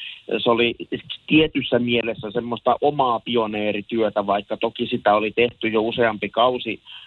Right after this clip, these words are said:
muualla, U K:ssa varsinkin, niin tota, ää, silti niinku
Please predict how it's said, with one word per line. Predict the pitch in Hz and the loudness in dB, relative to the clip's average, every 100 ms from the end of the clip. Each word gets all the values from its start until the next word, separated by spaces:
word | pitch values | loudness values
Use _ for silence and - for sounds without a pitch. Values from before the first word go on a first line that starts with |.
| _ | _
muualla, | 110 139 151 131 123 107 | 0 4 4 2 -2 -6
U | 101 98 120 | -8 -6 -2
K:ssa | - 123 98 | 0 0 0
varsinkin, | 98 127 123 120 95 110 - - - - | 0 0 0 -8 -4 -6 -6 -12 -12 -10
niin | - 107 104 | 0 2 2
tota, | 104 101 - 98 98 - - - | 2 2 4 4 2 -6 -10 -2
ää, | 107 98 95 - _ _ _ _ _ - | 0 2 0 -4 _ _ _ _ _ 0
silti | 156 156 135 | 2 2 0
niinku | 117 107 120 - | -2 0 0 -2